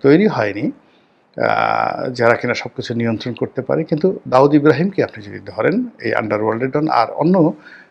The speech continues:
নাটক সিনেমায় যদি আপনি আন্ডারওয়ার্ল্ডের ডন বুঝতে চান, তাহলে গডফাদার সিনেমাটা আপনি দেখতে পারেন। ওদের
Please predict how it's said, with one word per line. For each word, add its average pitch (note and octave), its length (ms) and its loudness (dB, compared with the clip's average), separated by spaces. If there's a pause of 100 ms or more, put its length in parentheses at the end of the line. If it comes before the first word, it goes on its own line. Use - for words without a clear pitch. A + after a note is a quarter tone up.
(140)
নাটক C3+ 240 2
সিনেমায় E3+ 380 2
যদি D#3+ 200 2
আপনি D3 200 0
আন্ডারওয়ার্ল্ডের B2 560 2
ডন A#2 220 2
বুঝতে B2 280 -4
চান, F#3 160 -2
তাহলে A2+ 200 0
গডফাদার B2 580 4
সিনেমাটা A2+ 480 -2
আপনি C#3 200 -2
দেখতে B2 260 -6
পারেন। F3 260 -2
ওদের B2 280 2